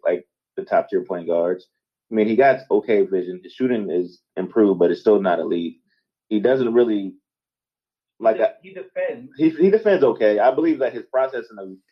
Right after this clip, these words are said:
Speaker 1: his process in the defense in terms of his playmaking ability is subpar, though. So I think that's what gets him.
Speaker 2: I, I,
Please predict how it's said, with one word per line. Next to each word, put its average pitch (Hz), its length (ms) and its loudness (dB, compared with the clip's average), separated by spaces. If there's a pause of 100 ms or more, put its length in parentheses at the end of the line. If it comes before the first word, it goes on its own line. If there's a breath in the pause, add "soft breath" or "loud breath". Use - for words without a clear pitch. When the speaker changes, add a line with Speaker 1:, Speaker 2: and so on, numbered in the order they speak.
(480)
Speaker 1:
his 117 120 -6
process 143 380 2
in 117 100 -6
the 98 100 -4
defense 113 420 -4
in 95 100 -12
terms 110 280 -2
of 90 200 2 (540)
his 104 120 -4
playmaking 110 460 2
ability 90 420 4
is 85 360 -6
subpar, 92 480 2
though. 80 340 -4
So - 100 0
I 95 60 0
think 113 140 -2
that's 98 180 -2
what 87 140 -2
gets 90 200 -2
him. 85 280 -12 (140)
Speaker 2:
I, 104 120 -10 (220)
I, 131 360 0